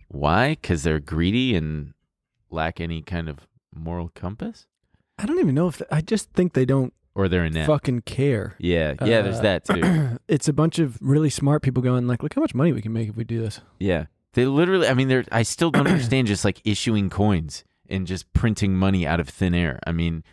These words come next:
Speaker 1: only the government could do that.
Speaker 2: It's been very funny for me because when we started this, I was pretty dismissive of crypto. I was like, "It's all
Speaker 1: Sure.
Speaker 2: a scam, it's stupid, whatever," and admitted as much when we started the show and we would talk about it and make fun of it.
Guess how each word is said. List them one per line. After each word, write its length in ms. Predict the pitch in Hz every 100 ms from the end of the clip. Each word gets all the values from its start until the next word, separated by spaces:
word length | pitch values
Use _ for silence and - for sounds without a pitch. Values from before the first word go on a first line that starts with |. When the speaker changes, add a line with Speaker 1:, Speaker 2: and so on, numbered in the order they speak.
| _
Speaker 1:
only 200 | 95 117
the 100 | 123
government 500 | - 101 101 110 -
could 160 | - -
do 140 | 65 65
that. 320 | 82 85 73
Speaker 2:
It's 140 | 160
been 180 | 156 370
very 220 | 302 302
funny 400 | 240 - 180 190
for 180 | 156 -
me 200 | 139 160
because 380 | 143 139 135 120
when 420 | 131 - 73 151
we 80 | 175
started 380 | 233 - 143 120
this, 160 | 123 127
I 40 |
was 120 | 120 - _ _
pretty 600 | - 151 147 139 127 120 113 _ _ _
dismissive 640 | - - 120 117 - 110 -
of 360 | 113 113 - _ _
crypto. 340 | - 123 123
I 40 | 117
was 120 | 110
like, 160 | 107 123
"It's 160 | -
all 280 | - 113 113
Speaker 1:
Sure. 160 | 98 82 -
Speaker 2:
a 60 |
scam, 580 | 107 - 147 143 139 131
it's 140 | 117
stupid, 340 | - 131 123 117
whatever," 380 | 123 131 127 120
and 520 | 156 135 131 123 - _ _ _ _ _ _ _ _ -
admitted 440 | 147 156 269 185
as 120 | 135
much 220 | 139 143 -
when 140 | 143
we 100 | 139
started 380 | 123 160 160 120
the 40 |
show 520 | 117 170 170 127 120
and 160 | 127 123
we 80 | 127
would 100 | 117
talk 220 | 147 147
about 180 | 123 113
it 60 |
and 80 | 117
make 140 | 123 -
fun 120 | 147
of 60 |
it. 80 | 127